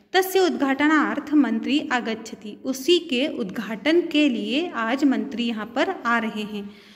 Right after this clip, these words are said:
अनारिका पुनः अपृच्छत, अनारिका ने फिर से प्रश्न किया, पितः किम मंत्री सेतु निर्माणम अकरोत्,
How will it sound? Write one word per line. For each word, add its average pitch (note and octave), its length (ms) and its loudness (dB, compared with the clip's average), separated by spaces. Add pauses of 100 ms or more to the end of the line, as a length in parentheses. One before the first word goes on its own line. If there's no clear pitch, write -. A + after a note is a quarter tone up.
(280)
अनारिका D4+ 640 4 (340)
पुनः D#4+ 640 2
अपृच्छत, A#3+ 720 -4
अनारिका B3+ 520 0
ने D#4 120 6
फिर D#4 200 4
से F4+ 180 2
प्रश्न A#3+ 360 -4
किया, A#3 340 -4 (500)
पितः G4 340 2
किम G4 300 6
मंत्री B3+ 400 4
सेतु C4+ 360 0
निर्माणम A3 600 2
अकरोत्, D#4 800 -2